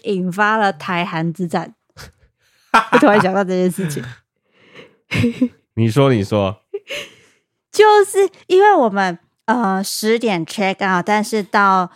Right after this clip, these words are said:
Speaker 1: 我们要去飞机的时间大概还有四五个钟头左右，所以大家通常这种时候 check out 了以后，都会在一个方便的站去寄放行李，然后逛个街嘛。所以我们那时候就在南海南波站，就是想说大家寄放行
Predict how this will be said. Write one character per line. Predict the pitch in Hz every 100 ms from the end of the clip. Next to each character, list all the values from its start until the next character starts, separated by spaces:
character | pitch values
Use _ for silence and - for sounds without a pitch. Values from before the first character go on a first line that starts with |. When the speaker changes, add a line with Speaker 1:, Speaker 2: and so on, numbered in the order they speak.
| _ _
Speaker 1:
我 | 202
们 | 196 196
要 | 214
去 | 226 247 220
飞 | 190 226 214
机 | 208 208 208 208
的 | 196 170
时 | 156 - 175
间 | 160 - 175
大 | 170 190
概 | 180
还 | 175 170 170
有 | 170
四 | 165 - 226
五 | 170
个 | 175
钟 | 175
头 | 160 156
左 | 117 98
右， | 151
所 | - 226
以 |
大 | 220
家 | 233
通 | 240 262
常 | 240
这 | 233
种 | 208
时 | 196 202
候 | 202
check | - 226
out | 233 202
了 | 180
以 | 170
后， | 214 190 - - -
都 | 233
会 | 233 233
在 | 240 220
一 | 202 190 185
个 | 202 196 196 196
方 | - 220 220 226
便 | 254 233 190
的 | 185 175 175 165 _ _ _
站 | - 240 190 165 185 208
去 | - 233 214
寄 | - 247
放 | 220 208
行 | 214 214 180
李， | 165
然 | 160
后 | 165
逛 | 185 165
个 | 127
街 | - 156 143
嘛。 | 131 - _ _ _ -
所 | 220
以 | 226
我 | 202
们 | 190
那 | 214
时 | -
候 | 180
就 | 185
在 | 190 196
南 | 175 156
海 | 185 165
南 | 156 156
波 | 175 180
站， | 190 160
就 | 165
是 | 160 165 160
想 | - -
说 | 165
大 | 165
家 | 160
寄 | 160 -
放 | 165 180
行 | -